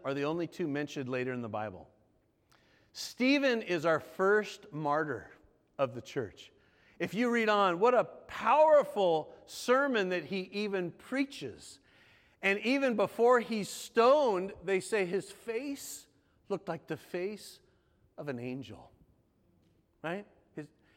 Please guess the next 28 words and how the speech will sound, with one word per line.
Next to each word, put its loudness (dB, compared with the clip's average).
and -2
you -4
know -2
who -4
was -2
standing -4
right 0
there -2
holding -4
coats? -6
Saul, -12
who -10
would -8
later -4
be -6
Paul. -10
Philip, 4
Philip's 4
one 4
of 4
those 2
great 4
stories. 4
You 2
know, 2
he's -2
the 0
evangelist. 0